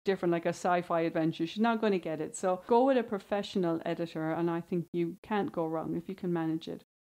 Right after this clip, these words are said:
Or at the very least, swap with another writer who has been around the block a while.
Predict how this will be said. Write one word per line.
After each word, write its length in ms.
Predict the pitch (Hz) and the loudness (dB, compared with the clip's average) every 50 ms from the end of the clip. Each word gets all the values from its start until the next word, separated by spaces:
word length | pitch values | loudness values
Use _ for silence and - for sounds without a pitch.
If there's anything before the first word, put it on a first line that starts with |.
| _ | _
Or 120 | - - 202 | 0 0 2
at 100 | 196 190 | 2 2
the 80 | 196 | 0
very 300 | 196 - 233 233 240 233 | 2 4 4 4 4 4
least, 320 | 220 208 190 175 170 - - | 4 4 2 2 0 -4 -4
swap 260 | - 185 175 175 - | -4 -4 -4 -4 -4
with 100 | 180 170 | -4 -2
another 320 | 165 165 170 170 165 165 | 0 0 0 0 -2 -4
writer 440 | 160 165 165 165 170 165 - 160 160 | -2 -2 -2 -2 -2 -4 -4 -6 -4
who 280 | 156 175 175 175 185 190 - - | -2 -2 -2 -2 -4 -6 -8 -4
has 280 | 233 220 220 214 214 | -2 0 0 0 -2
been 200 | - - 196 190 | -2 -2 0 0
around 280 | 185 175 175 170 170 165 | 2 2 2 2 2 0
the 60 | 165 | 0
block 300 | - 160 156 151 - - | 0 -2 -4 -4 -4 -8
a 60 | 160 | -10
while. 300 | 147 143 131 131 - 165 | -8 -8 -8 -10 -12 -12